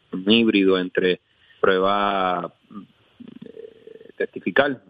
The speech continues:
un ser humano de carne y hueso que se sienta a testificar, una mezcla entre eso y prueba de-,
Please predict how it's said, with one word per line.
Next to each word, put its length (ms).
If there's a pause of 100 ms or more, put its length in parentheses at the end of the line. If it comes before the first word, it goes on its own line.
un 180
ser 140
humano 320
de 80
carne 260
y 20
hueso 260
que 120
se 140
sienta 380
a 60
testificar, 520 (400)
una 140
mezcla 320
entre 400
eso 380
y 320
prueba 500
de-, 140